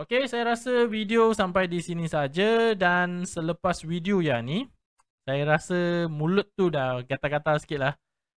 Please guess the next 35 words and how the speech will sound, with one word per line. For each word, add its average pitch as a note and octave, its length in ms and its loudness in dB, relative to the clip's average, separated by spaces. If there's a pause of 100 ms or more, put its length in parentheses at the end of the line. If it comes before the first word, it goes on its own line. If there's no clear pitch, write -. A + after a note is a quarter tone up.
(140)
ah, A#2 320 -6
ataupun C#3 400 -6
tangan D#3 320 -2
pun D#3+ 140 -6
dah C3+ 100 -4
mula D3 240 -2
gatal-gatal C#3 500 -2
sikit C#3 180 -10
lah. C3 140 -2 (140)
So, C3 560 -4
saya C3+ 160 -4
rasa D3+ 640 -2 (400)
permulaan C3+ 520 -4
yang A#2+ 120 -8
baik C#3+ 200 -2
lah D3 240 -2
untuk B2 280 -16
kita C3 240 -14
memulakan D#3 760 -4
semula D3 600 2 (500)
kita C3+ 240 -6
punya C3+ 240 -4
channel C3+ 460 -4
lah. C#3+ 120 -4 (440)
Dan C3+ 560 -2
Sean F3 320 0
pun F3+ 240 -2
dah D3 160 4
banyak C#3+ 320 0
bulan D#3+ 400 0
lah C#3+ 240 -2
ketinggalan C3 800 -6
lah. - 40 -12 (1000)
Ah, A2+ 320 -4
artinya C#3+ 560 -6